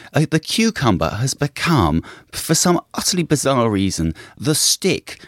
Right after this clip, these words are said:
uh, with which most supermarkets fight the price war. It used to be tins of baked beans in the nineteen nineties. It's now the cucumber. So the cucumber in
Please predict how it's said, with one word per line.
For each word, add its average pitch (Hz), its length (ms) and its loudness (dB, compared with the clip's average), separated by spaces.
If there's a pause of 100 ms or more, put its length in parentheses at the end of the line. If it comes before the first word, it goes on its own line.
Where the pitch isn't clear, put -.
(120)
uh, 113 260 2
with 131 220 2
which 123 300 0
most 127 340 0
supermarkets 107 480 0
fight 104 480 0
the - 140 -8
price 95 360 0
war. 71 220 -4 (240)
It 104 140 -2
used 123 260 0
to 95 80 -2
be 87 320 0 (440)
tins 85 180 -4
of 87 80 -4
baked 98 220 0
beans 90 400 2
in 80 160 0
the 80 60 2
nineteen 82 260 0
nineties. 80 260 2
It's 67 140 -4
now 90 160 4
the 82 80 -2
cucumber. 107 320 -2
So - 80 0
the 127 80 0
cucumber 139 800 0
in 107 180 0